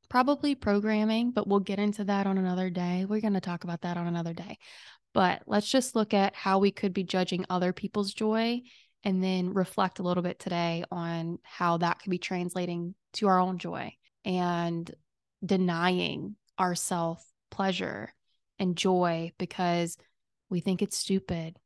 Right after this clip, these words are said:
We think it's unproductive. We think it's gonna cost too much money. It's a waste of time, all the things. And if we just took some of the pressure off, we can just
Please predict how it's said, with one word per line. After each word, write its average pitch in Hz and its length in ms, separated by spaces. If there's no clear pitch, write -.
We 175 100
think 175 240
it's 175 120
unproductive. 180 840
We 180 80
think 185 240
it's - 80
gonna 185 180
cost - 360
too 202 100
much 180 300
money. 175 440
It's - 120
a 180 60
waste 180 420
of 185 100
time, 175 500
all 175 220
the 190 120
things. 180 720
And 185 120
if 170 120
we 180 80
just 175 280
took - 240
some 202 180
of 202 80
the 196 220
pressure 196 480
off, 180 600
we 196 80
can 185 180
just - 520